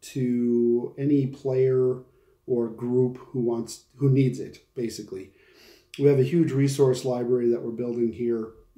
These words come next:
Um, we'll have all of our hundreds of product reviews and larp reviews and such, um, in a, uh, in a way that you can find things as a resource.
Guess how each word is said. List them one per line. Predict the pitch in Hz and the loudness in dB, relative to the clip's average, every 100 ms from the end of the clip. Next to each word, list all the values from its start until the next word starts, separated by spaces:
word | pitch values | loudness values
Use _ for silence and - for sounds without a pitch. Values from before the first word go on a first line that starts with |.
| 123 | -12
Um, | 110 104 107 107 - _ _ _ _ _ _ _ | -10 -10 -12 -14 -18 _ _ _ _ _ _ _
we'll | 127 127 | -2 2
have | 127 | 2
all | 120 120 120 | 2 0 0
of | |
our | 120 113 | -2 -4
hundreds | 120 123 120 | -2 -2 -2
of | 113 | -4
product | - 123 123 127 | -6 -4 -6 -4
reviews | 120 120 120 117 113 | -4 -2 0 2 0
and | 113 104 107 - - - _ _ - | -4 -6 -10 -12 -20 -20 _ _ 0
larp | 143 139 | 2 2
reviews | 135 123 123 123 120 | 0 2 2 2 0
and | 120 | -2
such, | - 123 117 - - 123 | -2 -4 -4 -10 -12 -10
um, | 113 107 104 107 - | -10 -10 -10 -12 -8
in | 131 | -2
a, | 120 117 117 - _ _ _ _ _ | 0 0 0 -8 _ _ _ _ _
uh, | - _ - - _ _ _ _ _ _ _ _ | -20 _ -20 -20 _ _ _ _ _ _ _ _
in | 143 | 0
a | 135 | 2
way | 127 147 151 151 | 4 4 4 4
that | 139 131 131 | 4 4 2
you | 135 | -2
can | 131 123 | -2 -2
find | 135 131 135 - | 0 2 2 2
things | 131 131 120 | 2 2 0
as | 120 110 | -2 -2
a | 110 | -2
resource. | 117 117 135 135 135 | -2 -2 -4 -4 -6